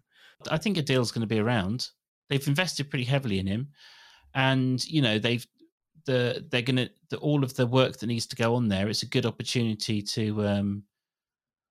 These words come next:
Speaker 2: to, to have some of the, you know, someone like, you know, Jazza having a, having a bit of a crisis of, um, of what's it called, conscience. Does he take the work there,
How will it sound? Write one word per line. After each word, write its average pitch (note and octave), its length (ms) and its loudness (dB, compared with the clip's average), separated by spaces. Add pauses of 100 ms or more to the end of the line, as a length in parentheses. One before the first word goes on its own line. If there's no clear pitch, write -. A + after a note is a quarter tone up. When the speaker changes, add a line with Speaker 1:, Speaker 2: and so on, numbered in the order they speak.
(240)
Speaker 2:
to, G#2+ 360 2
to A#2 180 0
have A2 280 0
some A2+ 220 0
of G#2 100 0
the, G#2 160 0
you A#2+ 80 -2
know, G#2 80 2
someone C3+ 280 2
like, A#2 280 -2
you A#2+ 80 -2
know, G#2+ 160 2 (120)
Jazza A2+ 640 0
having G#2+ 300 -4
a, G#2+ 140 -2 (120)
having G#2+ 360 -6
a G#2 60 -2
bit G#2+ 120 -2
of G#2 120 0
a G#2+ 60 -2
crisis - 640 -4
of, G#2 220 -2
um, G2+ 320 -2 (400)
of G#2+ 220 -6
what's G#2+ 160 -4
it - 80 -14
called, G#2 320 -6
conscience. A2 680 -2 (280)
Does G#2+ 120 4
he A#2 120 0
take A2+ 300 -2
the A2 100 -2
work G#2+ 400 -2
there, G2+ 380 0